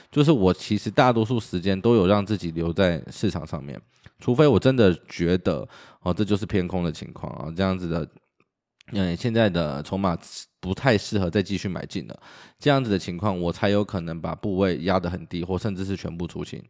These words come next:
所以，所以我们讲的几个重点，第一个就是尽量让自己有能够留在市场，那波段其实很，很刚好，很完美的，也不能说很完美啦，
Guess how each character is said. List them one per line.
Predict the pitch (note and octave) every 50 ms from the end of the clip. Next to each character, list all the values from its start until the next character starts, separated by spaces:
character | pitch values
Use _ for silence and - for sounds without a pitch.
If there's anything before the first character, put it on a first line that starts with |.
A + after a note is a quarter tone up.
| _ _ _ _ _ _ _ _ _ _ _ _
所 | _ - F#3+ G3+
以， | F#3+ E3 B2+ - _ _ _ _ _ _ _ _ _ _ _ _ _ _ _ _ _ -
所 | - - F3+
以 | G#3
我 | G3 D3
们 | G#2+ G2+ G2 F#2+ F#2+
讲 | - - F#2+ F2
的 | F2 F2+
几 | - - F2
个 | F2 F#2+
重 | - D3+ C3+ A2+
点， | F#2 F2
第 | F2 C3 C#3 C#3
一 | B2+
个 | A#2+ G#2+
就 | G2+ A2+
是 | A2 - B2 A2+ G#2+ G#2 - _ _ _ _ _ _ _ _ _ _ _ _ _ _
尽 | - D#3+ D#3+ D3+
量 | D3+ D3+ C#3+ C#3+
让 | C#3+ C#3 C#3
自 | A#2+ - D3
己 | A#2+ - - F2 F2 F2
有 | F2+ F2 D#2+ - - - _ _ _ -
能 | - G2+ G2+ G#2+
够 | C3 B2
留 | G2 F#2 F#2+
在 | G#2+ G#2
市 | - - G2+ E2+
场， | - - - - F2+ - _ _ _ -
那 | A2 A#2 A2
波 | G2+ F2 A2+ A2+ A2
段 | C3+ B2 G#2+
其 | - - F2
实 | F2 E2+ - _ -
很， | F#2+ - - - F2+ F2+ F2+ F2 E2+ E2+ D#2 A#1+ B1 -
很 | F2 F#2 G2+ G2
刚 | F#2+ C#3 C#3+ C#3+ D3+ D#3
好， | C3+ A2+ F2+ F2
很 | F2 F#2+ F2
完 | F2+ F#2 G2+
美 | A#2 A#2+ G2+ F#2
的， | E2 F2 E2 C#2 -
也 | D2+ G2+
不 | G2+ D#3
能 | D#3+
说 | C#3+ D#3 D#3+
很 | C3+ A2 E2+
完 | E2 E2+ E2+ E2+
美 | F2+ F2+ C#2+ A#1
啦， | A#1+